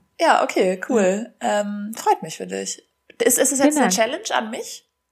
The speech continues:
Speaker 1: Möchtest du jetzt gerne
Speaker 2: Nee,
Speaker 1: wissen, ob
Speaker 2: nee.
Speaker 1: ich das auch schaffen würde, oder?
Speaker 2: Nee, nee.
Speaker 1: Weil ich glaube,
Speaker 2: Nee,
Speaker 1: dann,
Speaker 2: nee.
Speaker 1: ich glaube,
Speaker 2: Nee,
Speaker 1: wenn du
Speaker 2: nee.
Speaker 1: das machen würdest, dann hättest du ein wirkliches Erfolgserlebnis.
Speaker 2: Wenn du mehr hast?
Speaker 1: Wenn, wenn du
Speaker 2: Oh.
Speaker 1: jetzt mir die Challenge geben würdest, das auch zu machen.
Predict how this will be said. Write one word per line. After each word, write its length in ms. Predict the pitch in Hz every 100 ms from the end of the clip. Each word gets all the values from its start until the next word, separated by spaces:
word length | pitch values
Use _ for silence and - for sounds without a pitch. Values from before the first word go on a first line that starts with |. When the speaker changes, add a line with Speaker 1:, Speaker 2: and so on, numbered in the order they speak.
| _ _ -
Speaker 1:
Möchtest 300 | 247 254 -
du 40 |
jetzt 160 | - -
gerne 180 | 320 269
Speaker 2:
Nee, 120 | -
Speaker 1:
wissen, 240 | 269 214
ob 100 | 214
Speaker 2:
nee. 60 | 214
Speaker 1:
ich 100 | 185
das 140 | 196
auch 240 | - 220 330
schaffen 320 | 370 359 330
würde, 300 | 370 - -
oder? 360 | 240 254 262 254 -
Speaker 2:
Nee, 120 | 247
nee. 320 | 285 214 202 - -
Speaker 1:
Weil 100 | 220
ich 60 |
glaube, 220 | 220 226
Speaker 2:
Nee, 60 | 233
Speaker 1:
dann, 240 | 240 294 269
Speaker 2:
nee. 40 |
Speaker 1:
ich 80 | 214
glaube, 200 | 254 254
Speaker 2:
Nee, 60 | 202
Speaker 1:
wenn 120 | 185
du 60 | 190
Speaker 2:
nee. 40 |
Speaker 1:
das 200 | 269 -
machen 220 | 233 214
würdest, 260 | 185 185 -
dann 180 | 208 240
hättest 300 | 220 180 -
du 200 | 165 160 _ _ _ _ -
ein 160 | 185
wirkliches 360 | 185 180 151 160
Erfolgserlebnis. 1000 | 151 - 147 - 151 151 - - - - _ _ _ _ _ _ _ _ _
Speaker 2:
Wenn 200 | - 214
du 260 | 202 226 226
mehr 260 | - 226 247
hast? 280 | 240 - 277 - _ _ _
Speaker 1:
Wenn, 200 | - 190 - - -
wenn 300 | 180 190 190
du 100 | 214
Speaker 2:
Oh. 40 |
Speaker 1:
jetzt 300 | 233 220 -
mir 160 | 233 240
die 80 |
Challenge 280 | 214 240 233
geben 260 | 226 220 208
würdest, 180 | 208 214
das 80 | 175
auch 200 | 185 214
zu 120 | -
machen. 360 | 247 240 285